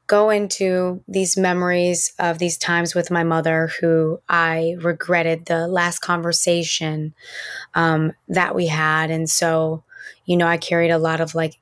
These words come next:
guilt and resentment for myself. And it was, like, in this dreamscape where it was very just, like,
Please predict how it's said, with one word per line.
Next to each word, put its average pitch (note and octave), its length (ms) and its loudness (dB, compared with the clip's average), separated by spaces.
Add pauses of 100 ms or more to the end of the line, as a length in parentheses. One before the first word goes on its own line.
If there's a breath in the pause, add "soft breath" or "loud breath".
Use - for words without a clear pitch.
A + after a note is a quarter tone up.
guilt E3 340 2
and E3 120 0
resentment E3+ 580 -2
for E3+ 100 -2
myself. D#3+ 720 -2
And D#3 420 -2 (540 loud breath)
it F#3 120 4
was, F3 140 2
like, F3 240 0
in F3+ 120 0
this E3+ 200 0
dreamscape E3+ 840 0 (220)
where F3+ 200 0
it G3 40 0
was E3 160 -2
very F#3 360 -2
just, - 280 -6
like, - 160 -4